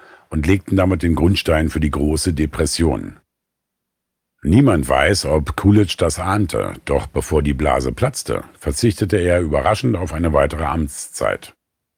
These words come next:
Im Sommer neunzehnhundertsiebenundzwanzig kündigte er an, nicht mehr für das Amt des Präsidenten zu kandidieren. Amerika tanzte noch zwei weitere Jahre auf dem Vulkan. Doch im Oktober neunzehnhundertneunundzwanzig war es dann soweit.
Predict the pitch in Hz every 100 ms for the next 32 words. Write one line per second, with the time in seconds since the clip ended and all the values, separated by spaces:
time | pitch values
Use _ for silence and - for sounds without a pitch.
0 | _ _ - 82 80 73 117 135 123 110
1 | 104 107 92 87 69 123 123 95 - 82
2 | 71 64 - 82 90 78 90 65 65 60
3 | 90 101 82 92 104 - 104 95 95 85
4 | - 71 82 - 71 - 78 71 71 71
5 | 65 80 71 80 69 76 80 76 80 57
6 | 50 - _ _ _ _ _ _ _ _
7 | _ _ _ _ - 65 73 95 104 95
8 | 85 87 90 - 90 85 - - 87 101
9 | 90 87 92 85 71 80 85 90 80 78
10 | - 80 80 76 85 67 50 - _ _
11 | _ _ _ - 65 - - 69 57 65
12 | - 127 71 55 62 69 71 85 71 80
13 | 73 78 82 82 76 80 80 90 80 80
14 | 67 - 62 62 60 60 50 -